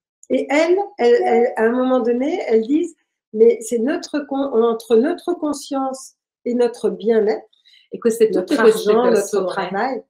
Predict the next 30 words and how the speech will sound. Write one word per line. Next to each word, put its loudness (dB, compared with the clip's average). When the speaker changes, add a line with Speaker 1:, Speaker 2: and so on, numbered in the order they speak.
Speaker 2:
ci -8
hanno 2
detto 0
a -10
un -14
certo -20
punto, -14
"Ma -2
tra -2
la -2
nostra -4
coscienza -12
e -12
il -6
nostro -6
benessere, -6
i -12
soldi, -6
il -6
lavoro, -10
Speaker 1:
On -2
a 0
choisi 0
notre -4
conscience. -10
Speaker 2:
noi 0
abbiamo 0
scelto -8
la -8
coscienza." -20